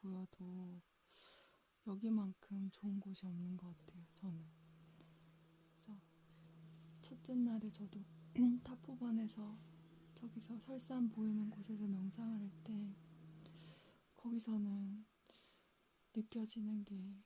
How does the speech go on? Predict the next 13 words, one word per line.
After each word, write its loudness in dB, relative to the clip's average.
항상 4
제가 -2
이렇게 -4
약간 -6
진리는 4
같지만은 -2
약간 -8
특화된 -4
느낌의 6
그 -10
장소가 0
있거든요. -4
저기서는 0